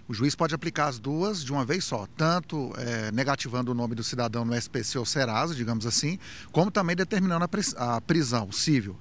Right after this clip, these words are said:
A prisão civil é prevista na Constituição Federal Brasileira. Então, acredito que seja, é, uma medida para tentar amenizar. Mas se a, ainda assim o cidadão não quiser fazer o pagamento,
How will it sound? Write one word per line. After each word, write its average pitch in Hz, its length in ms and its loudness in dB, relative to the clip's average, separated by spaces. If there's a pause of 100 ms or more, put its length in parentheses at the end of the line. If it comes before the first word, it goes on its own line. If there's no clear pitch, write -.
(140)
A 131 80 0
prisão 151 440 2
civil 185 380 2
é 190 40 4
prevista 165 580 0
na 165 120 -2
Constituição 170 400 -2
Federal 156 360 2
Brasileira. 165 600 4 (400)
Então, 151 160 4
acredito 185 340 2
que - 100 -4
seja, 202 340 2 (280)
é, 135 200 2
uma 160 160 2
medida 160 320 2
para 185 180 2
tentar 170 440 2
amenizar. 170 500 2
Mas 135 200 0
se - 220 4
a, 165 100 4 (140)
ainda 208 320 2
assim 156 240 0
o 117 100 -2
cidadão 139 460 0
não 175 180 2
quiser 170 300 0
fazer 143 300 2
o 190 60 2
pagamento, 160 800 2